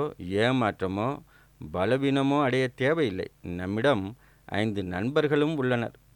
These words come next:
ஐந்து தோழர்களும் உள்ளனர். இந்த ஐந்து நண்பர்களும் நம்முடன் இருந்தால்,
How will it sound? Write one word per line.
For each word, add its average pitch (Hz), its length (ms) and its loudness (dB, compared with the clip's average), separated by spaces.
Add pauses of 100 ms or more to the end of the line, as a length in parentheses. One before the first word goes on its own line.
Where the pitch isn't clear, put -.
(220)
ஐந்து 120 360 2 (460)
தோழர்களும் 123 760 4
உள்ளனர். 117 460 -2 (460)
இந்த 117 280 0 (120)
ஐந்து 151 420 2
நண்பர்களும் 110 680 2
நம்முடன் 113 680 0
இருந்தால், 101 640 0